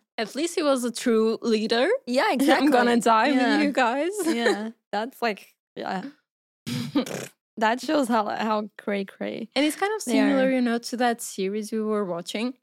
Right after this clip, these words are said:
Speaker 1: It's also similar to another one that I, um, got reminded that it's Glitch, like a Korean, um,
Speaker 2: Glitch.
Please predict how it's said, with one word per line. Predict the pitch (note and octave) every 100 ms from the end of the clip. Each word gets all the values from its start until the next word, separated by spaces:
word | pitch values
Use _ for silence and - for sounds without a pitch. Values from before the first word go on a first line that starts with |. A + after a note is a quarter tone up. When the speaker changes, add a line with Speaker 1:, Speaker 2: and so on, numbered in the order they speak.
| _ _ _ _ _ _ _
Speaker 1:
It's | A#3+
also | B3+ A#3+ D4+
similar | - C4+ C4 B3+ B3
to | A#3+ A#3 A3+
another | A3 G#3+ G#3
one | G#3 G#3
that | G3+
I, | G3 F#3+ -
um, | F#3 F#3 F#3+ F#3 F#3 F#3 F3+ G#3+ _ _ _ - _
got | - G3+
reminded | G#3 G#3 A3 A#3+ A3
that | G#3+
it's | G3+ A3
Glitch, | G#3+ G#3 - - - _ _
like | G3+ F#3+
a |
Korean, | - G#3 G3+ G3 G3 F#3+ F#3+ -
um, | G3+ G3 G3
Speaker 2:
Glitch. | C4+ C4 G3+ A3